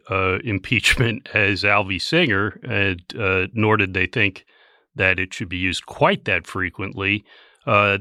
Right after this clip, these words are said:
they might be surprised at how infrequently it turns out that we've used it, uh, in the two hundred and thirty years since ratification.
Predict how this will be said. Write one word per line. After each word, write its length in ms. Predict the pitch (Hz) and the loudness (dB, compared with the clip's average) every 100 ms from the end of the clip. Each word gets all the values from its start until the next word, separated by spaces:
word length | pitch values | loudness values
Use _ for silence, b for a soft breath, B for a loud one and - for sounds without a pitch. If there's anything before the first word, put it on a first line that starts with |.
| - | 0
they 120 | 113 | 2
might 380 | 117 143 151 - | 4 2 0 0
be 520 | 127 117 117 107 - - | 2 2 0 -2 -10 -6
surprised 800 | - - 107 - 117 110 107 - | -2 0 0 2 4 4 2 -2
at 120 | 104 | -4
how 300 | - 107 107 | 0 0 0
infrequently 1160 | 110 107 - - 110 - 104 95 101 95 92 90 - _ _ - | -2 -4 -4 -4 -6 -4 -6 -2 0 2 2 -2 -14 _ _ -10
it 240 | 117 95 - | -6 -6 -6
turns 360 | - 104 98 110 | -2 0 0 2
out 320 | 98 98 - | 2 0 -4
that 140 | 107 | -8
we've 280 | 101 90 82 | -4 -6 -4
used 420 | 98 107 101 - | -2 0 0 -2
it, 180 | 92 92 _ _ | -6 -6 _ _
uh, 200 | 104 92 | -2 0
in 180 | 90 90 | 0 -2
the 80 | 90 | -6
two 220 | - 101 | -4 -4
hundred 260 | 104 95 90 | -2 -2 -4
and 100 | - | -4
thirty 240 | 95 92 | -4 -4
years 340 | 87 92 92 | -4 -4 -4
since 340 | - 127 98 - | -4 -4 -6 -4
ratification. 880 | 98 87 - - 110 95 - 82 | -4 -4 -6 -8 -4 -4 -4 -10